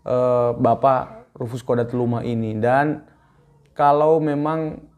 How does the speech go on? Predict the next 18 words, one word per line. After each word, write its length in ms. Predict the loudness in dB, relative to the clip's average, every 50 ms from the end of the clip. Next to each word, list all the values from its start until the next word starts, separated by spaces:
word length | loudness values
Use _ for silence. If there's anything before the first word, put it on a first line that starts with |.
| _ _ _ _
keperluan 560 | -10 -4 -2 0 2 4 4 4 4 2 0
apa 160 | -2 -2 -2 -4
saja, 480 | -4 -4 -4 -4 -4 -4 -6 -8 -10
teman-teman 400 | -12 -12 -10 -6 -6 -4 -4 -6
sekalian, 560 | -6 -6 -4 -2 -2 0 2 0 0 0 -4 -10 -18 -20 -20 _ _ _ _ _ _ -20 -20 -18 -8 -6
kita 320 | -4 -2 2 0 2 2
komunikasikan 880 | 2 2 2 2 0 0 0 0 0 0 -4 -6 -2 0 0 0 2 2
lewat 320 | 4 4 4 4 2 0
W 160 | 0 0 0
A, 160 | 0 -2 -6 -6 -4
pasti 320 | -4 -6 -6 -4 -4 -4 -2
beliau 320 | -2 0 0 0 0 0
akan 320 | -2 -4 -4 -4 0 2
balas 420 | 2 2 2 0 -4 -8 -12 -6 -6
secepat-cepatnya. 920 | -6 -4 -4 -6 -4 2 2 2 2 0 -4 -2 -2 -2 -2 -4 -14 -14 -16 _ _ _ _ _ _ _ _ _ _ _ _ _ _ _ _ _ _ _ _ _ _ 0 4
Kalau 720 | 4 6 6 6 6 6 6 4 4 2 0 -2 -4 -4
pengalaman 720 | -4 -4 -2 0 0 2 2 2 2 0 -2 -6 -6 -6
kemarin-kemarin, 960 | -6 -4 -2 -2 -2 -2 -2 -4 -4 -4 -2 0 0 0 0 -2 -4 -6 -10